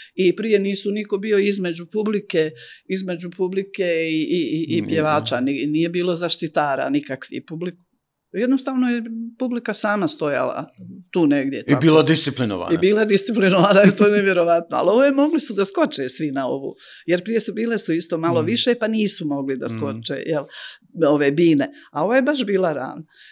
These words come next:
Speaker 1: I sad je, ovaj, taj bio na sredini, Čola je možda stajao malo, jel, tako, na, na ovaj, s-, mi, mi smo stojale djevojke, indeksi stavljaju back vokale kod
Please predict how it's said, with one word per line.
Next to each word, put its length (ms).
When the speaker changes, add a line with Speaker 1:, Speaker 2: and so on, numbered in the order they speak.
Speaker 1:
I 120
sad 300
je, 260
ovaj, 540
taj 320
bio 460
na 140
sredini, 640
Čola 260
je 80
možda 240
stajao 360
malo, 340
jel, 260
tako, 500
na, 280
na 320
ovaj, 420
s-, 220
mi, 160
mi 160
smo 180
stojale 400
djevojke, 580
indeksi 440
stavljaju 480
back 240
vokale 460
kod 480